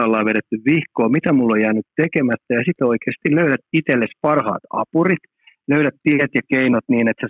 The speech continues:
saat eliittitason auttajaa siinä ympärille. Ja kyllähän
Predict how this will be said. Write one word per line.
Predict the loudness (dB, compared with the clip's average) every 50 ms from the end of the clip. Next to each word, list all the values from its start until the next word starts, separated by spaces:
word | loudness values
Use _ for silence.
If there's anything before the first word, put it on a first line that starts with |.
| -2
saat | -2 -2 -2 _ -2
eliittitason | 0 0 0 0 -2 -4 -6 -4 -2 -2 -2 -2 -4 -4 -4 -2
auttajaa | -2 0 0 -2 -2 _ -4 -4 -4 -4 -6 -10 -8 -8
siinä | -10 -10 -8 -6 -4 -2
ympärille. | -2 -2 -2 -4 -4 -6 -10 -16 -18 -20 -20 _ -20 -20 -20 -20 -20 -10
Ja | -4
kyllähän | -2 0 0 0 0 0 -2